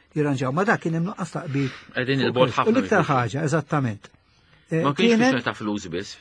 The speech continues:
Speaker 2: jidher li.
Speaker 1: Kienet però anki il-flus li kien lest ħallas il-gvern lil, lil konsulenti u lit-tobba,
Speaker 2: Mm.
Speaker 1: lit-tobba tiegħu. Eh, it-tnejn kienu għamlu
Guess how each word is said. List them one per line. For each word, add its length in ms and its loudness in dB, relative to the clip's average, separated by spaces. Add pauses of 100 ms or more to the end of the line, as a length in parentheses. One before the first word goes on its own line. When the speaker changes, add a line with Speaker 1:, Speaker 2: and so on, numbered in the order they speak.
Speaker 2:
jidher 260 -10
li. 80 -10
Speaker 1:
Kienet 360 4
però 280 2
anki 460 -2
il-flus 480 -2
li 120 2 (140)
kien 160 -4
lest 220 -4
ħallas 260 -4
il-gvern 440 -4 (380)
lil, 440 2 (500)
lil 240 -2
konsulenti 720 -2 (160)
u 80 -2
lit-tobba, 560 -4
Speaker 2:
Mm. 320 -12
Speaker 1:
lit-tobba 440 -4
tiegħu. 240 -8 (600)
Eh, 240 4 (320)
it-tnejn 560 2 (1000)
kienu 220 0
għamlu 240 0